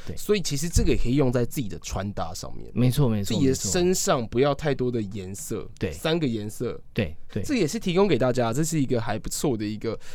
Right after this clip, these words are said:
Speaker 2: 美学有关系的一个色彩的搭配，
Speaker 1: 对，没错。
Speaker 2: 这种感觉。
Speaker 1: 嗯。
Speaker 2: 哎，那你有没有可以给一些就是一般人居家什么建议？因为其实我现在啦，
Speaker 1: 是。
Speaker 2: 想到，呃，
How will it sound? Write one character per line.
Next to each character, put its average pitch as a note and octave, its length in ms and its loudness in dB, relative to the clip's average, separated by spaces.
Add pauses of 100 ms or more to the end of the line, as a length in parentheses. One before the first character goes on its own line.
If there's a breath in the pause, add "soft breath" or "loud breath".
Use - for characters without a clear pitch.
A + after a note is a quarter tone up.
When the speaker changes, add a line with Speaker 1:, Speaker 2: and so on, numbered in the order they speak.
(140 loud breath)
Speaker 2:
美 A#2+ 260 2
学 A#2 300 -2
有 A2+ 160 0
关 A2+ 260 -6
系 A2+ 220 -8
的 G2+ 160 -6
一 E2+ 100 -6
个 D2 360 -8
色 A2 240 -2
彩 - 280 -10 (160)
的 G#2+ 180 2
搭 G#2 180 -2
配， G#2+ 80 -6
Speaker 1:
对， A2+ 80 -2
没 F2+ 40 -4
错。 F2+ 60 -4
Speaker 2:
这 G#2+ 80 -6
种 G2+ 100 -8
感 - 200 -10
觉。 B1+ 260 -16 (220 loud breath)
Speaker 1:
嗯。 - 60 0
Speaker 2:
哎， C#4 40 2
那 D#4 120 2 (320 loud breath)
你 C3 360 0
有 B2+ 120 2
没 C#3+ 240 0
有 D#3+ 220 -2 (440)
可 G3+ 120 0
以 A3 40 2
给 - 180 -4
一 D3+ 80 -2
些 E3 280 -2
就 E3+ 100 -4
是 C3+ 360 -4
一 G3 80 -6
般 F3 240 -2
人 B2 220 0
居 C3 160 -6
家 A#2+ 200 -2
什 F#2 140 -10
么 - 80 -14
建 G#2+ 160 -8
议？ G#2 40 -6
因 A#2 80 -6
为 G3 100 2
其 C#3+ 100 -4
实 B2+ 200 -2 (160)
我 G2 60 -2
现 C3+ 280 -2
在 A#2 220 -4
啦， F2 100 -8
Speaker 1:
是。 - 140 -4
Speaker 2:
想 G#2 200 -4
到， C3 240 -2 (580 soft breath)
呃， G2 460 -6